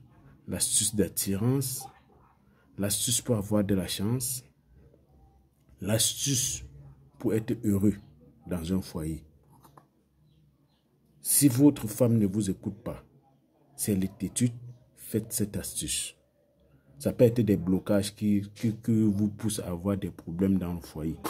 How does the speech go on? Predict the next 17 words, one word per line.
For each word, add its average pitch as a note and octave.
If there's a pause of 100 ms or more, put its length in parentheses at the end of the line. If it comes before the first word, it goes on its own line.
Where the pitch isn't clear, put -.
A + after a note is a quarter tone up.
(800)
Faites F#2
cette -
astuce. - (460)
Si -
votre G#2 (100)
homme G#2
ne F2+
vous G2
écoute -
plus, F#2 (560)
s'il A#2+
ne G#2
prend A#2
plus A#2
soin A2
de G2+
vous, F2+